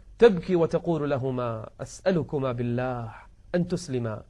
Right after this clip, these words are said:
وأن تأتيا إلى هذا المكان". تقول: "قد وجدت ضالتي، وجدت سعادتي، وجدت الذي كنت أبحث عنه طوال حياتي في هذا المكان".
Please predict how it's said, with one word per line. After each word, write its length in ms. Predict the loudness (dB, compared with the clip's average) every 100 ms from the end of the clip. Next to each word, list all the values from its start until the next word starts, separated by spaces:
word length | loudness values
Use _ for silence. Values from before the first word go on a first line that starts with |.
| -20 -12 2
وأن 240 | 4 4
تأتيا 400 | 0 -2 -2 -2
إلى 200 | -2 -2
هذا 220 | -2 -4
المكان". 600 | -4 -6 -4 -6 -6 -8 -12 -18 -20 -6 0
تقول: 600 | 2 4 6 6 4 2
"قد 140 | 2 4
وجدت 580 | 4 4 0 -4 -6 -4
ضالتي، 600 | 0 0 0 -4 -6 -8 -10 -16 -2 4
وجدت 320 | 4 4 2
سعادتي، 840 | 2 2 2 0 -2 -4 -6 -6 -12 -6 2
وجدت 580 | 4 4 0 -2 -2 0
الذي 300 | 2 2 2
كنت 280 | 2 2 4
أبحث 360 | 2 2 0 0
عنه 240 | 0 0
طوال 360 | 0 0 0 -2
حياتي 460 | -4 -6 -6 -8
في 140 | -10 -6
هذا 200 | -6 -4
المكان". 580 | -6 -6 -8 -6 -6